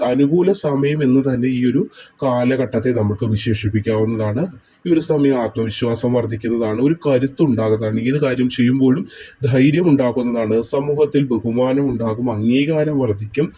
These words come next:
ഇതൊക്കെ നിങ്ങളെ തേടിയെത്തും. പല ഉന്നത പദവികൾ അലങ്കരിക്കാനുള്ള ഭാഗ്യം ഉണ്ടാകും. മത്സര പരീക്ഷകൾ നവംബർ ഇരുപത്തിയെട്ടിനുള്ളിലുള്ള സമയം മത്സര പരീക്ഷകൾ പങ്കെടുക്കാൻ പോകുന്ന അശ്വതി, ഭരണി, കാർത്തിക വരുന്ന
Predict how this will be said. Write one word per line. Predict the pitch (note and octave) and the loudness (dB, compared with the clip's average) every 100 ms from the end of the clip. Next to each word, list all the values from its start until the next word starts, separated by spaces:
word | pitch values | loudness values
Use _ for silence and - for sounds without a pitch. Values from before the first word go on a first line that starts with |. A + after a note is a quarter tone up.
| - - - | -16 -20 -4
ഇതൊക്കെ | G3+ F#3+ G#3+ | -2 0 2
നിങ്ങളെ | G3 C3 B2+ B2+ | 2 2 2 0
തേടിയെത്തും. | B2 A2+ A2 A#2 G#2 G#2+ | 2 2 2 0 0 -2
പല | G#2+ A#2+ C#3 E3+ - - | -2 0 0 -2 -8 -8
ഉന്നത | A#2+ A2+ A2 | -4 -2 -4
പദവികൾ | G#2 A2+ A2+ A#2 C3+ D3 | -4 -2 0 2 2 2
അലങ്കരിക്കാനുള്ള | A#2+ A#2+ A#2+ A#2 A#2 A#2 A2+ G#2+ | 2 0 0 -2 -2 -2 0 0
ഭാഗ്യം | G2+ G#2 G2+ A#2 C3 | 0 0 0 0 0
ഉണ്ടാകും. | G#2+ G2+ G2 D#3+ - - - - | 0 0 0 -4 -6 -18 -10 0
മത്സര | D#3+ D#3+ E3+ | 0 2 0
പരീക്ഷകൾ | E3+ E3 C#3+ C#3 C#3 G#2+ F2+ | 0 0 -2 -2 -2 -2 -2
നവംബർ | A#2+ B2+ C3 | -2 0 2
ഇരുപത്തിയെട്ടിനുള്ളിലുള്ള | C#3 B2 C3 C#3 C3 - C#3 B2+ B2 B2+ A#2 C3 | 2 2 2 2 -2 0 0 0 0 0 0 -2
സമയം | D#3+ A2 G#2+ A2+ | -2 0 2 2
മത്സര | A2 G#2 A#2 | 0 -2 -2
പരീക്ഷകൾ | A#2+ B2 A#2+ - B2+ | -2 0 0 0 -4
പങ്കെടുക്കാൻ | B2+ A#2 A2+ A2+ G#2+ A2+ | -2 -2 -2 -4 -4 -4
പോകുന്ന | A2+ A2+ A#2 | -2 -2 -2
അശ്വതി, | A2+ - A2+ | -4 -4 -4
ഭരണി, | A2+ A2+ A#2 | -4 -2 -2
കാർത്തിക | A#2 A2+ G#2+ A2 A#2 | -2 -6 -6 -2 0
വരുന്ന | A2+ A#2+ | 2 0